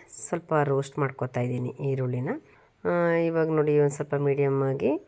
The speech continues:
ರೋಸ್ಟ್ ಆಗಿದೆ. ಅದಾದ ನಂತರ ನಾನಿಲ್ಲಿ, ನಾನಿಲ್ಲಿ ಒಂದು ಮೀಡಿಯಮ್ ಸೈಜ್ದು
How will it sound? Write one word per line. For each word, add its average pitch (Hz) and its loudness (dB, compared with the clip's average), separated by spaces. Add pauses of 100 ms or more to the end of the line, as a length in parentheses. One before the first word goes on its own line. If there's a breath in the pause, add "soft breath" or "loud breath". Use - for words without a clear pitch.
(220)
ರೋಸ್ಟ್ 147 -4
ಆಗಿದೆ. 139 -2 (540 loud breath)
ಅದಾದ 185 0
ನಂತರ 170 -2
ನಾನಿಲ್ಲಿ, 156 2 (500)
ನಾನಿಲ್ಲಿ 175 4
ಒಂದು 160 8
ಮೀಡಿಯಮ್ 151 4
ಸೈಜ್ದು 143 -2